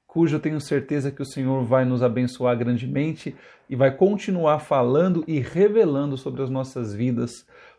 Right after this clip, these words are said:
tudo aquilo que Ele já tem revelado pra nós. Ele tem muito mais guardado no coração dele e eu tenho certeza que vai ser uma bênção. Essa é uma introdução. Próximo vídeo, nós vamos dar início no tema Conhecendo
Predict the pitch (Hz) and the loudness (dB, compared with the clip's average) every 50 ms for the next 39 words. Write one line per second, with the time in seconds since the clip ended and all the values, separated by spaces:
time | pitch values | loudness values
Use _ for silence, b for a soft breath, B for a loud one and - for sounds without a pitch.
0 | B _ _ _ - 196 202 185 185 160 - - - 156 156 143 143 143 - 151 | B _ _ _ 0 0 4 4 4 4 2 -2 -2 -2 -2 -2 -2 -4 -4 -6
1 | 127 120 139 131 - 143 135 127 123 127 113 120 120 117 120 117 113 113 - - | -2 -2 -4 -2 -2 -4 -2 0 -2 0 0 0 2 2 2 2 0 -2 -4 -4
2 | 123 113 113 117 117 117 113 113 110 - 127 123 120 123 131 151 190 214 202 - | -4 -2 0 0 0 0 -2 -4 -4 -2 -2 0 2 2 4 4 4 2 2 -2
3 | 170 139 123 123 120 120 117 - b b b b b - 120 127 120 120 117 117 | -2 -2 0 0 0 -2 -4 -6 b b b b b -4 0 0 0 0 0 0
4 | 120 120 110 117 117 117 113 - 120 120 120 117 113 - - 123 113 110 104 113 | 0 0 0 -2 -4 -4 -4 -4 -4 -4 -2 -4 -6 -8 -10 -8 -8 -4 -4 -2
5 | 117 117 120 117 117 B B B B 120 123 120 - 131 127 123 127 - 131 120 | -2 -2 -2 -4 -6 B B B B -4 -4 -2 0 0 -2 -2 0 -2 -2 -2
6 | - 127 117 110 - - 127 110 117 117 117 - 123 113 117 117 107 98 101 101 | 0 -2 -4 -4 -6 -8 -2 -2 -2 -2 -2 -4 -6 -2 -2 -2 -2 -2 -4 -6
7 | 120 120 - 127 b b b b b 151 147 139 - - 143 139 131 123 131 135 | -8 -10 -14 -16 b b b b b 0 0 0 0 0 -2 0 -2 -2 0 -2
8 | 127 117 120 113 - - - 143 147 160 165 165 B B B B B _ - 139 | 0 0 -2 -4 -4 -2 -2 0 0 0 -4 -6 B B B B B _ 0 0
9 | 143 135 139 - 143 131 123 110 107 120 156 175 165 147 175 175 170 175 B B | 0 0 0 -4 -2 -2 -2 -2 0 0 0 0 2 2 0 0 0 -4 B B
10 | B B 127 127 120 107 123 127 127 123 - 127 127 131 127 127 131 131 131 - | B B -4 -2 0 0 0 0 0 -4 -2 -2 0 2 2 2 0 -2 -4 -6
11 | _ 185 208 190 175 180 180 175 - - - 156 - b b b b b _ - | _ 0 2 4 6 4 4 2 -2 -6 -8 -10 -10 b b b b b _ -8
12 | 139 135 135 135 - _ 143 135 139 139 139 135 135 135 B B B B B B | -4 -4 -4 -4 -4 _ -2 -2 0 0 0 -2 -2 -6 B B B B B B
13 | _ - 139 127 120 110 - - - 151 151 156 151 147 147 143 | _ -4 -2 0 0 0 -2 -4 -2 -2 -2 0 -2 -4 -6 -8